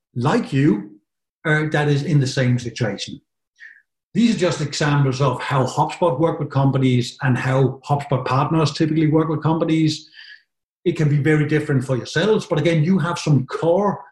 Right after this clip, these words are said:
services or products that you're providing. How, how can you position that to the clients based on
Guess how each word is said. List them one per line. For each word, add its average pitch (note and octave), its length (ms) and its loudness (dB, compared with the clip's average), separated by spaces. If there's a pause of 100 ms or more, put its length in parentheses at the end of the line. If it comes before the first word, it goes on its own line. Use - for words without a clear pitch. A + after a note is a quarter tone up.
services E3 720 0
or - 220 -6
products E3 440 0
that C3 160 0
you're B2+ 160 2
providing. F3 600 0 (760)
How, F#3+ 260 0
how F#3+ 160 0
can G#3 160 0
you F#3 100 4
position D#3+ 480 -2
that C3+ 220 0
to D#3 100 0
the B2+ 120 2
clients D3 520 -2
based D#3 300 0
on B2+ 320 0